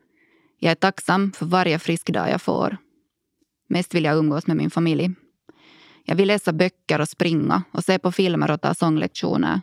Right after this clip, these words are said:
Och jag vill sova. Tack vare min sjukdom har jag fått ett nytt yrke.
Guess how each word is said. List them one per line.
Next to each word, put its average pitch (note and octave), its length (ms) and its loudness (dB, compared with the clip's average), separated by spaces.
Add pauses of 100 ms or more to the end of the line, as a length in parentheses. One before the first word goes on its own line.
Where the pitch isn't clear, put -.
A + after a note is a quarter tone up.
(100)
Och F3 140 -2
jag E3+ 80 0
vill F3 100 0
sova. - 460 -2 (1600)
Tack F3+ 180 0
vare F3 200 4
min E3 120 2
sjukdom F3 640 0
har F#3 100 0
jag F3 120 0
fått F3+ 180 0
ett F3+ 80 0
nytt F#3+ 200 0
yrke. - 400 -2